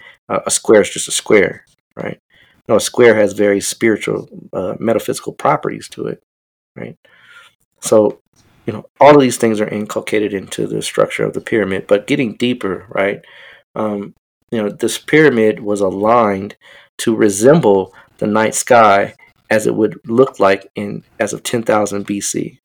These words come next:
ten thousand five hundred B C, right? It doesn't look like it did in the sky as it would, as of that day. It's actually as it would have looked in ten thousand five hundred B C, which is called Zep Tepi,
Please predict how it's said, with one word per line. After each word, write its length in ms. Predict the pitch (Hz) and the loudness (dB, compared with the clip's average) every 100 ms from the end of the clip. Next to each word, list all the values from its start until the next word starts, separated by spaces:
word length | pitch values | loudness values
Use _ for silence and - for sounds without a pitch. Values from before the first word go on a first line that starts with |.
| - | -4
ten 140 | 123 | 0
thousand 280 | 107 110 - | 2 2 0
five 200 | - 104 | 0 0
hundred 240 | 110 110 | -2 -6
B 100 | - | -8
C, 340 | - - - - _ _ _ _ - - | -8 -8 -10 -10 _ _ _ _ -20 -20
right? 140 | - _ _ _ _ _ - - - _ _ - | -20 _ _ _ _ _ -18 -18 -20 _ _ -2
It 60 | 110 | 4
doesn't 260 | 131 123 | 4 6
look 180 | 127 131 | 2 4
like 200 | 120 107 | 2 2
it 140 | - 104 | -4 -2
did 180 | 113 104 | 0 0
in 100 | 98 | -2
the 80 | 101 | -8
sky 320 | - 107 104 | -4 -2 0
as 120 | 101 | -2
it 100 | 101 | -2
would, 260 | 101 101 - - | -2 -4 -6 -8
as 160 | 101 | -6
of 120 | - - | -6 -4
that 200 | 98 95 | -6 0
day. 380 | 117 104 - _ | 2 2 0 _
It's 160 | 98 101 | -2 0
actually 440 | 117 - 104 101 | 0 -2 -4 -2
as 200 | 110 98 | -4 -4
it 100 | 98 104 | -4 -2
would 260 | 110 104 _ _ _ | -2 -2 _ _ _
have 180 | 101 98 | -6 -4
looked 340 | 110 113 - _ - | 0 0 0 _ -4
in 180 | 113 98 | -2 -2
ten 220 | - 117 | -6 -4
thousand 520 | - 110 101 104 104 - | 0 2 0 -4 -10 -14
five 600 | - - - - 113 104 | -20 -20 -20 0 2 2
hundred 240 | 113 104 | -2 -4
B 140 | 107 101 | -6 -8
C, 260 | - 117 | -2 -2
which 240 | 107 101 110 | -2 -4 -6
is 100 | - | -6
called 400 | - 101 90 - - - - | 0 2 2 -4 -20 -20 -2
Zep 240 | - - | -2 0
Tepi, 460 | - 131 110 107 | 4 4 4 -4